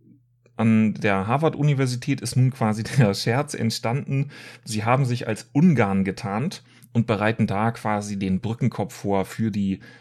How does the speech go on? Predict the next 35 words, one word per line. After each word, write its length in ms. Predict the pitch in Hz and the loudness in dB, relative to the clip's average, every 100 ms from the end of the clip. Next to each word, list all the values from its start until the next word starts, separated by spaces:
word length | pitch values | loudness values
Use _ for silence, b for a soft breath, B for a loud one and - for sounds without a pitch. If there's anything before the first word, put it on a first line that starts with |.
| B | B
Invasion 720 | 120 113 98 92 98 95 95 | 2 2 2 -2 -2 0 0
des 160 | 98 - | -2 -8
Planeten. 560 | - 98 - - 131 - B B B B | -8 -6 -8 -10 -12 -14 B B B B
Aber 220 | 107 110 | -2 0
warum 240 | 123 165 - | 2 0 -2
ausgerechnet 600 | 147 - 117 120 127 113 | -4 -2 -2 0 -2 -4
die 100 | - | -2
Ungarn? 420 | 113 110 117 - | 0 0 -4 -12
Also 360 | - 107 117 120 B B - | -8 -2 0 0 B B -6
darauf 280 | 110 147 151 | -2 0 -2
ist 140 | 143 | -2
er 80 | 123 | 0
gekommen, 440 | 117 - 139 160 | 0 -2 -4 -4
er 140 | - 120 | -4 -2
sagt, 340 | 120 123 - | 0 -2 -4
die 80 | 120 | -8
Tarnung 440 | - 117 156 147 | -6 -4 0 2
der 160 | 120 113 | 2 0
Ungarn 460 | 117 113 104 120 131 | 2 2 2 0 -2
ist 240 | 120 - | -6 -4
halt 180 | 120 120 | -4 -2
mehrfach, 720 | 117 139 147 - 143 147 - - | 0 0 -4 -6 -8 -8 -14 -6
äh, 60 | |
aufgeflogen. 880 | 113 - 190 - - - - - - - B B B B B | -6 -2 -4 -4 -14 -12 -12 -12 -14 -16 B B B B B
Einerseits 560 | 110 127 147 143 143 - | 0 0 0 -2 -4 -6
ist 140 | 131 | -6
es 140 | 127 | -4
die 100 | - | -4
Sprache. 560 | 123 - 95 92 - - _ _ _ _ _ _ _ - - | -4 -6 -12 -12 -12 -16 _ _ _ _ _ _ _ -16 -14
Die 160 | - 113 | -6 -2
ungarische 560 | 131 156 120 120 117 | 2 2 2 0 -2
Spra-, 420 | - - 98 110 | -6 -6 -6 -6
die 160 | - - | -8 -6
ungarische 480 | 131 147 110 107 104 | -2 0 -2 -4 -8
Sprache 520 | - 95 107 - 190 | -12 -8 -8 -6 -10